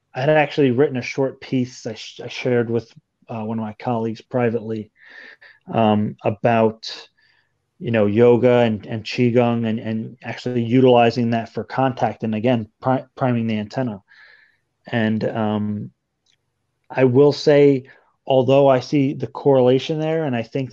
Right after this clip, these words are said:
that they are connected, I'll also say, and, and, you know, there's things like, you know, Qigong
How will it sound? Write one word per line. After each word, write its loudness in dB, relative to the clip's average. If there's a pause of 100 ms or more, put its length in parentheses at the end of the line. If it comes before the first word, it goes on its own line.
that -4
they 0
are 0
connected, -2 (640)
I'll -4
also 0
say, 0
and, -2
and, -2
you 0
know, 2
there's 0
things 0
like, 2 (260)
you -6
know, -4
Qigong 2